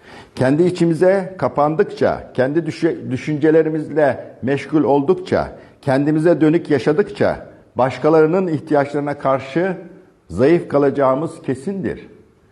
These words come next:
Başkalarını görmekten aciz ka-, olacağımız kesindir. Tanrı dünyaya merhamet etti.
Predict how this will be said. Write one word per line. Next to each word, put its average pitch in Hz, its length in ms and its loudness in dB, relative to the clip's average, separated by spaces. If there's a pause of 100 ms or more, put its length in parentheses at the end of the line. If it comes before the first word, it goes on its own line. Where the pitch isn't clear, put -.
(520)
Başkalarını 151 600 0
görmekten 147 920 0 (380)
aciz 131 440 0
ka-, - 180 -6
olacağımız 131 760 0
kesindir. 135 680 -6 (1000)
Tanrı 135 420 0
dünyaya 147 420 2
merhamet 147 580 0
etti. 69 440 -6